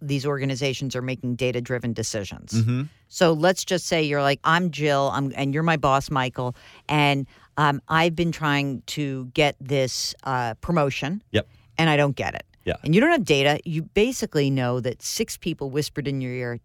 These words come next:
Speaker 1: "Jill is just not ready." Or
Speaker 2: Right.
Speaker 1: "Jill is, I don't think she's got the stuff." And I think that's very typical of many businesses,
Speaker 2: Hundred percent.
Speaker 1: right? Now, what are you gonna tell me?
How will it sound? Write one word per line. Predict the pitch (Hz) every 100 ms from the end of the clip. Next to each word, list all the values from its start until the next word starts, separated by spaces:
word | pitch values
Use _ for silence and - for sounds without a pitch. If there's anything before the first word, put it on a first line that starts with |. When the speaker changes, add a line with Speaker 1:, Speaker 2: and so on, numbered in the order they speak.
| _
Speaker 1:
"Jill | - 226 240 240 -
is | 143 -
just | - 123 -
not | 117 113 -
ready." | 110 - - - _ _
Or | - 92
Speaker 2:
Right. | -
Speaker 1:
"Jill | - 208 214 208 160
is, | 156 147 135 - - 190
I | 202
don't | 208 190
think | 156
she's | 139
got | - 110 -
the |
stuff." | - - 98 - - _ _ _ -
And | 208
I |
think | 240 240
that's | 208 160
very | 165 156
typical | 151 147 143
of | 123
many | 131 123
businesses, | 117 110 98
Speaker 2:
Hundred | 117 120
percent. | 117 156
Speaker 1:
right? | - - -
Now, | 165 190 185
what | 185
are |
you | 175
gonna | 160
tell | 147 139 117
me? | - -